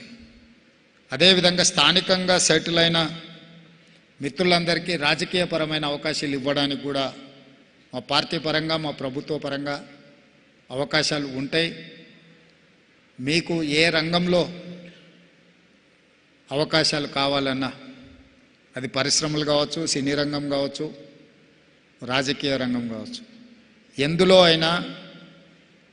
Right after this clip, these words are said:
మీకు తప్పకుండా అవకాశాలు, ఆపర్చునిటీస్ ఉంటాయి. ప్రభుత్వం తరఫున నేను సంపూర్ణమైన విశ్వాసాన్ని కల్పిస్తున్నాను. ఈ ప్రభుత్వం మీదే, ఈ ప్రభుత్వం మనది.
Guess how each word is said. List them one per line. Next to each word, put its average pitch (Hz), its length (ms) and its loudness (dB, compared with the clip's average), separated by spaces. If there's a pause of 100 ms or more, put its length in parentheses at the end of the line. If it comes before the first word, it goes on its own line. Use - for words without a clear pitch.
(340)
మీకు 160 420 -2 (720)
తప్పకుండా 160 600 -4
అవకాశాలు, 147 760 -4
ఆపర్చునిటీస్ 135 640 -8
ఉంటాయి. 139 360 -8 (580)
ప్రభుత్వం 170 460 -4
తరఫున 156 580 -4 (1120)
నేను 156 140 -4
సంపూర్ణమైన 180 720 0
విశ్వాసాన్ని 175 680 0
కల్పిస్తున్నాను. 139 640 -6 (920)
ఈ 151 60 0
ప్రభుత్వం 151 580 -2
మీదే, 147 480 -4 (520)
ఈ 139 60 -4
ప్రభుత్వం 135 580 -6
మనది. 127 320 -6